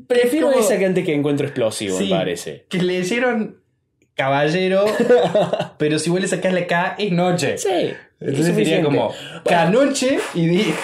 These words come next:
Speaker 1: en defensa de esos gilipollas, el título original, Night and Day, juega con Noche y Día.
Speaker 2: Sí.
Speaker 1: Eh, sí.
Speaker 2: Bueno,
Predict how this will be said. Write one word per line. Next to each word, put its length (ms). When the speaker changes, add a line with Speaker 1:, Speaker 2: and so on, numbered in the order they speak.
Speaker 1:
en 220
defensa 420
de 80
esos 180
gilipollas, 680
el 200
título 320
original, 460
Night 200
and 120
Day, 140
juega 480
con 200
Noche 260
y 20
Día. 380
Speaker 2:
Sí. 260
Speaker 1:
Eh, 920
sí. 140
Speaker 2:
Bueno, 480